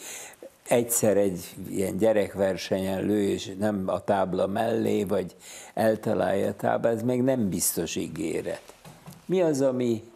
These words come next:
mondjuk a laikus azt mondaná, jó szeme kell, hogy legyen. Hát huszonöt méterre azért az ember ellát, de hát ez nagyon inci-finci ez a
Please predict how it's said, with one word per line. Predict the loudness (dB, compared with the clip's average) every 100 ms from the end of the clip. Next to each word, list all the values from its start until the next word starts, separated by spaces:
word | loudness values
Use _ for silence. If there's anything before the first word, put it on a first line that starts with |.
| -20 -20 -20 -20 -20 -20 _ _
mondjuk | 0 2 4
a | 4
laikus | 4 4 2 2
azt | 2 2 0
mondaná, | 0 2 2 4 2 0 -2 -8 -20 -20 -20 -20 -20 -20 -20 -20 _
jó | 2 2
szeme | 2 -2 -2 -2 -6
kell, | -4 -4 -4 -6
hogy | -6 -4
legyen. | -4 -4 -6
Hát | -8 -2
huszonöt | -2 0 0 0 -2 -2
méterre | -2 -2 0 0 0 -8 -18 -20 -20 -4
azért | -2 0 0 0
az | 0
ember | 0 2 2
ellát, | 2 2 0 0 0 0
de | 0
hát | 0 0
ez | -4 -4 -12 -18 -20 -20 -20 -6
nagyon | -2 0 0
inci-finci | -2 -6 -6 -6 -4 -4 -4 -6 -4 -4
ez | -2
a | -2 -4